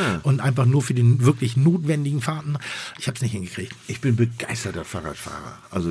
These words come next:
Speaker 2: okay, jetzt schade ich mein Image, aber, äh, ich fahr nicht gerne Auto.
Speaker 1: <clears throat> Ernsthaft nicht?
Speaker 2: Nee, absolut nicht. Ich bin jetzt auch mit dem Zug angereist. Und, äh, wenn
Speaker 1: Was?
Speaker 2: ich länger in Hamburg bin, dann miete ich mir auch hier irgendwo ein Fahrrad und mache hier alles mit dem Fahrrad.
Speaker 1: Du mietest dir ein Fahrrad oder diese Fahrräder to go?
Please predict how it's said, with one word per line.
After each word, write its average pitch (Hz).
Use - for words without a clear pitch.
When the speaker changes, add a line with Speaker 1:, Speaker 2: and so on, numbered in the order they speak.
Speaker 2:
okay, 90
jetzt 78
schade 98
ich 90
mein 90
Image, 101
aber, 82
äh, 80
ich -
fahr 107
nicht 85
gerne 95
Auto. 143
Speaker 1:
<clears throat> 123
Ernsthaft 202
nicht? 95
Speaker 2:
Nee, 117
absolut 78
nicht. 73
Ich -
bin 92
jetzt 95
auch 92
mit 92
dem 87
Zug 120
angereist. 92
Und, 90
äh, 87
wenn 82
Speaker 1:
Was? 156
Speaker 2:
ich 117
länger 113
in 113
Hamburg 123
bin, 98
dann 95
miete 104
ich 95
mir 98
auch 92
hier 98
irgendwo 92
ein 90
Fahrrad 98
und 85
mache 92
hier 90
alles 98
mit 101
dem 92
Fahrrad. 82
Speaker 1:
Du 117
mietest 151
dir 160
ein 131
Fahrrad 135
oder 127
diese 117
Fahrräder 113
to 107
go? 98